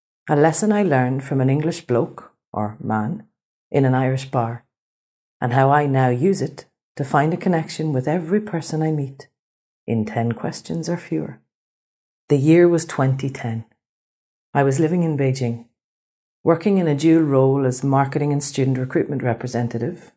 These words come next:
for Dundalk Institute of Technology and as a lecturer in a university. One night,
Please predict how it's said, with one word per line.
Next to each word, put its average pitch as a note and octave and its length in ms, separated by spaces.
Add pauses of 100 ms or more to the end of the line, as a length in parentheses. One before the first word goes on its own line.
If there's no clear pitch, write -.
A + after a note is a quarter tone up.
(120)
for - 140
Dundalk A#2+ 520
Institute A#2+ 460
of A#2+ 100
Technology B2 800 (640)
and F3 120
as F#3+ 140
a A3 40
lecturer G#3 640
in F3 160
a C3+ 40
university. A#2+ 720 (1200)
One D#3+ 240
night, A#2 300